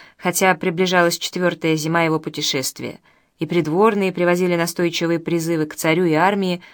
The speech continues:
вернуться в Экбатану. Этим событием стало появление членов Белого Братства —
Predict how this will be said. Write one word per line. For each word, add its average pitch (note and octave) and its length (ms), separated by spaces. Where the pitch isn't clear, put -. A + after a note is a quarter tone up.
вернуться F3 500
в E3 80
Экбатану. E3 640
Этим C4+ 340
событием G#3 720
стало F3+ 380
появление E3 720
членов D#3 540
Белого D#3+ 420
Братства — G#3+ 640